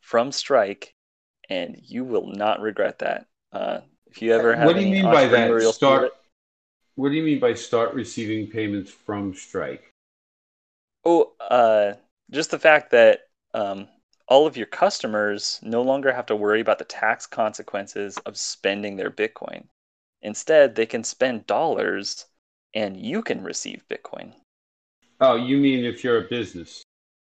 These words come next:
Speaker 2: and you're,
Speaker 1: Yeah.
Speaker 2: you have customers to bill something to. Okay.
Speaker 1: Yeah, so I think adoption of Lightning is gonna go crazy high, but the amount of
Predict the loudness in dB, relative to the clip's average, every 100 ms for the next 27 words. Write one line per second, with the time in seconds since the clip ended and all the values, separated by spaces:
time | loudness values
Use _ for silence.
0 | _ _ -12 -8 -6 0 6 8 6 2
1 | -6 -8 -8 -8 -10 -8 -8 -12 -20 -8
2 | -4 -4 -6 -14 -16 -16 -20 -16 -16 -18
3 | _ -14 -10 -10 -10 _ _ _ _ _
4 | _ _ _ _ _ _ _ _ _ _
5 | -4 -2 -4 -10 -2 2 2 0 -4 -8
6 | -6 -4 -4 2 4 4 -2 -6 -4 -4
7 | -6 -12 -12 -10 -6 -6 -6 -6 -4 -4
8 | -8 -14 _ _ -6 0 0 0 -2 0
9 | 0 -4 _ -6 -6 -4 -4 0 2 2
10 | 0 -6 -8